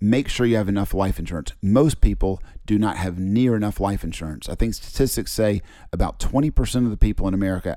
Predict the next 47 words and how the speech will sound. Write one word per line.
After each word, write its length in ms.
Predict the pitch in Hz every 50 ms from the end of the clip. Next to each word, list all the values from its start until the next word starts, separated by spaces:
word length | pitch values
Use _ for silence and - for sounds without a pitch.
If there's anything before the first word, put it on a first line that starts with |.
| - - -
actually 380 | 101 104 - - - 95 92
have 320 | 82 87 101 101 92 90 82
the 80 | 95
life 240 | 87 95 98 101 -
insurance 340 | 87 87 - - 90 87 -
that 140 | 87 - -
they 160 | 107 110 107
need 320 | 95 90 85 82 82 87 - - - - - -
to 100 | - -
protect 340 | - - 92 82 98 98 -
their 120 | - 92
family. 420 | - - 101 90 78 69 53 52 - - - - - - - - -
Make 300 | - 101 110 135 156 156
sure 240 | - - - 135 127
you, 120 | 120 113 92
that 140 | 85 - -
you're 260 | 90 92 110 123 123
not 200 | 123 117 - -
one 180 | 98 104 101
of 100 | 92 90
them 200 | 85 87 90 87 -
and 140 | - 95 92
get 120 | - -
the 60 | -
life 280 | 85 90 92 104 104 -
insurance 420 | 90 85 - - 90 90 - -
you 100 | - 92
need. 320 | 92 92 87 73 67 65 - - - _ _ _ _ -
Call 260 | - - 110 127 139
us 120 | 147 139 -
today. 360 | - 139 110 98 95 98 104 -
We 140 | - 104 107
can 140 | 104 113 110
help. 280 | 120 120 107 - - - - - - - - - -
Four 260 | - - 110 107 131
two 140 | - 156 151
three, 360 | 143 131 117 117 117 117 117
two 220 | 120 - - - 123
nine 240 | 123 117 113 110
two, 240 | 110 - - 107 107
four 240 | - - - 113 110 107
one 200 | 107 113 110 110
four 220 | - - 135 127
two, 300 | - - 101 98 101 101 - - - - -
Veritas 640 | - - 101 101 104 110 - - 110 113 110 - -
Risk 180 | 113 104 - -
Management. 460 | 110 101 90 85 85 - 76 - -